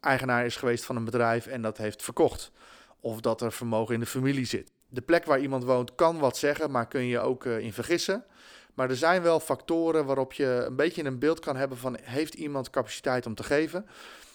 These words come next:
En hoe groot die capaciteit moet zijn voor jouw organisatie, dat kan ik niet bepalen. Dat bepaal je zelf. Maar als we het hebben over major donors, dan hebben we het vaak wel over de wat grotere bedragen. Nou, dat kan, voor de een kan dat al duizend euro zijn en voor de ander, eh, een ton.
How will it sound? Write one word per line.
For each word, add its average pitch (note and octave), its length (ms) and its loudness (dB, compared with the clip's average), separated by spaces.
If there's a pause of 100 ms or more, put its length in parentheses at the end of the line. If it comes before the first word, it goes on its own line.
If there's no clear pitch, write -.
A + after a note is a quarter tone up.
En C#3 320 -4 (360)
hoe C3 220 -6
groot F3 240 8
die F#3 80 -8
capaciteit C3+ 560 0
moet B2+ 120 -4
zijn B2+ 220 0
voor B2+ 140 0
jouw C#3+ 200 4
organisatie, C3 840 0
dat A#2+ 160 -4
kan D3 180 2
ik D#3 100 -4
niet C3+ 180 -6
bepalen. C3+ 480 0
Dat B2 240 -8
bepaal A2 320 -2
je A2+ 100 -2
zelf. F3+ 380 4 (600)
Maar B2+ 440 6
als A2 180 -2
we A2+ 40 -6
het A2 100 -2
hebben B2 160 2
over A2+ 180 -2
major A2 300 -2
donors, B2+ 340 0
dan A2+ 120 -2
hebben A2 220 -4
we A2+ 60 -2
het - 80 -12
vaak A#2 280 2
wel A2+ 260 2
over A2+ 180 -2
de G#2+ 80 -2
wat G2+ 160 -6
grotere C3 420 4
bedragen. G#2 460 -6 (120)
Nou, A#2 160 -6 (120)
dat - 160 -14
kan, A2 240 0
voor A#2 120 0
de A2 140 0
een B2 180 0
kan A2 180 -4
dat G#2+ 220 -2
al G2+ 140 0
duizend B2 360 2
euro A#2 240 -2
zijn G#2+ 320 -2
en G#2 140 -8
voor A2 100 -6
de - 60 -4
ander, A2+ 400 -2
eh, G#2 200 -4
een G#2+ 120 -10
ton. F3 300 0